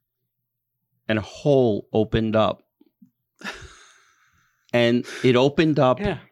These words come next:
Speaker 1: and a thing about seven to nine foot tall, like a Bigfoot, stepped out of it.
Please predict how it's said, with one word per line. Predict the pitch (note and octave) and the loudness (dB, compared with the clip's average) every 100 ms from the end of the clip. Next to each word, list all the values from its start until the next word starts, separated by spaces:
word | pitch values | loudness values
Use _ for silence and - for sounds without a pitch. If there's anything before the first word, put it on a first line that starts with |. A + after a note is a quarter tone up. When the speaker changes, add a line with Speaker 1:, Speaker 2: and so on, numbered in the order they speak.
| _ _ _ _ | _ _ _ _
Speaker 1:
and | B2+ B2 A#2+ | 0 2 2
a | A2+ | 0
thing | - C#3+ D3 | -2 0 2
about | C#3+ A#2+ A2+ A2 | 2 2 0 -2
seven | - - C3 B2 C#3 C#3 | -6 -2 0 2 2 0
to | - A#2+ | -2 -2
nine | A2 A2 A2+ B2 | 0 2 2 0
foot | A#2+ - B2 - - | -2 0 -2 -2 -10
tall, | - A#2 A2 G#2 G2+ - _ _ _ _ - | -2 2 4 2 0 -6 _ _ _ _ -4
like | G#2+ G#2+ C#3+ | -2 0 0
a | |
Bigfoot, | C#3 C3+ - - G2 - _ _ _ _ _ | 2 0 0 -2 -2 -4 _ _ _ _ _
stepped | - - - C3+ B2 - | -12 -10 -4 -2 -2 -2
out | B2+ A#2+ A#2 | 0 2 0
of | G#2 | 0
it. | G2 F#2 | -4 -6